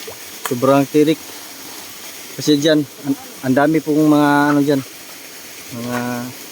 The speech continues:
ano yan. Busay sa amin. O talon.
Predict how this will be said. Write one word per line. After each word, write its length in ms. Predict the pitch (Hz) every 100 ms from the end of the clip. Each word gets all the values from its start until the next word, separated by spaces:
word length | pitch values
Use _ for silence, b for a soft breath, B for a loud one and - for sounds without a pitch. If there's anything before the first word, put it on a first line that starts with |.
| 117
ano 60 |
yan. 160 | 120 127 - - - - - - - - - - - - - - - - - 123
Busay 320 | 135 175 175 - - - - -
sa 160 | - 139
amin. 160 | 160 139 117 - - - - - - - - - - -
O 80 | 143
talon. 320 | 139 143 170